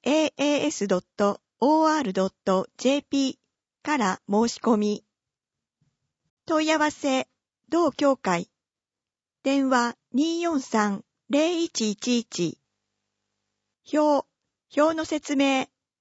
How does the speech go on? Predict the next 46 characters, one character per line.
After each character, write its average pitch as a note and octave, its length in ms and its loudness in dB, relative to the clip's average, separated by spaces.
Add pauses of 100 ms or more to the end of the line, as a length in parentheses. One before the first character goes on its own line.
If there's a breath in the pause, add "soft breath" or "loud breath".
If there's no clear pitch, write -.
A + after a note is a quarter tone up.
(600)
種 C#4 140 -2
目 E4+ 220 -2
ご E4+ 140 -6
と A3 160 -2
に、 G3+ 300 -4 (600)
時 A3+ 160 -6
間、 C4+ 360 -2 (380)
対 D#4 220 -6
象 D#4 260 -2
者、 F#3+ 380 -6 (280)
定 D#4+ 200 -2
員 D#4 160 -4
が D#4 120 -6
書 D#4 60 -4
か D#4+ 140 -4
れ D#4 80 -4
た - 100 -6
表 G#3 260 -4
で G3 160 -4
す。 - 220 -20 (1300)
種 C4 120 -2
目、 C4+ 520 -2 (340)
時 A3 140 -6
間、 C4 360 -4 (320)
対 D4 180 -4
象 D4+ 300 -2
者、 F#3 360 -6 (240)
定 D#4 180 -2
員 D#4+ 160 -4
の D#4 100 -4
順 D4+ 220 -4
に B3 80 0
読 F#3+ 140 -4
み G3+ 60 -4
ま F#3+ 160 -4
す。 - 200 -20 (1040)
な C#4 240 0
お、 G#3 220 -2 (480)
テ E4+ 120 -4
ニ E4+ 120 -8
ス A#3 160 -8
の G3+ 260 -2 (100)
対 D4+ 220 -4
象 D#4+ 240 -4
者 - 160 -8
と G3 320 -6